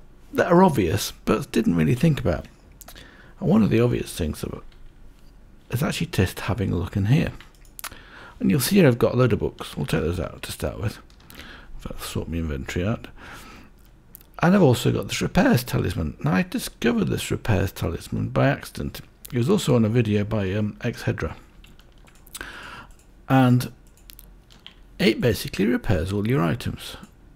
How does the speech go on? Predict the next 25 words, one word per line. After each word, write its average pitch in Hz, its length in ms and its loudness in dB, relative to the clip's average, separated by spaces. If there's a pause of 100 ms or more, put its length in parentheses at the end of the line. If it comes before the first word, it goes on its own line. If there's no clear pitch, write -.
(140)
including 139 460 0
your 117 180 6
armour, 98 380 0 (1000)
once 127 320 -4
every 120 160 0
second. - 540 -6 (100)
Doesn't 123 340 -8
show 92 200 -2
up - 180 -14
particularly - 540 -8
well 78 220 -6
there, 117 420 -4 (640)
but, - 320 -8
uh, 98 140 0 (1600)
it 117 180 -4
will 117 200 2
do 107 80 -2
in 101 120 -2
a 101 60 -2
minute. 107 380 -2
I 101 140 -6 (420)
think - 420 -4
if - 140 -12
we - 120 -6
go 104 300 -4